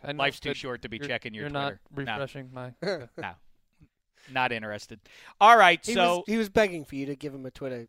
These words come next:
Speaker 3: uh, his Twitter handle out.
Speaker 2: I, w-, I won't do it.
Speaker 1: Yeah.
Speaker 2: I won't do it.
Speaker 1: That's okay.
Speaker 2: I have my standards.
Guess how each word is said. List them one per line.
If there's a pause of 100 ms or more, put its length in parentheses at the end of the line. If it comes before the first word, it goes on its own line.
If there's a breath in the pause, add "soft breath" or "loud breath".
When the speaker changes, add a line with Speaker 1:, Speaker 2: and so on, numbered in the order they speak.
(120)
Speaker 3:
uh,
his
Twitter
handle
out.
Speaker 2:
I,
w-,
I
won't
do
it.
Speaker 1:
Yeah.
Speaker 2:
I
won't
do
it.
Speaker 1:
That's
okay.
Speaker 2:
I
have
my
standards.